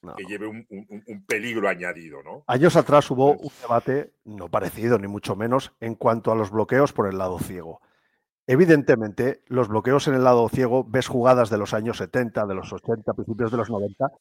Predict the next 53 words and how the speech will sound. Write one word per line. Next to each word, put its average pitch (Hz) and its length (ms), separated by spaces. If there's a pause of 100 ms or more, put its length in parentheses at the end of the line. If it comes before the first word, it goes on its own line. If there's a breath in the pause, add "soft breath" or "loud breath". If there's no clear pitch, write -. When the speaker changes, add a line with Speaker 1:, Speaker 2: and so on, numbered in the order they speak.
(340)
Speaker 1:
y 123 100
las 123 200
planchadas 131 580
y 180 40
asfaltadas 123 540
que 123 80
hacían 113 260
con 113 140
esos - 240
blota-, 117 320
blocajes 110 640 (480 soft breath)
por 107 160
el 107 80
lado 127 180
ciego 127 400 (340)
eran 123 220
increíbles. 123 840 (480)
Hoy 143 140
en 156 120
día 151 200
eso 151 260 (200)
no 135 160
se 135 160
puede 139 180
admitir 135 380
y, 127 240
y, 139 260
y, 135 140
y 117 140
todos 151 320
estuvimos 143 380
de 123 80
acuerdo 120 300
de 123 140
que 117 100
la 104 160
N 135 80
F 123 160
L 113 160
cortara 123 480
eso, 135 160
porque 101 180
ahí 139 160
sí - 220
que - 80
hay 95 120
un 95 100
peligro. 98 320
El - 340
jugador 110 260
no 101 120
te - 80
espera, 143 360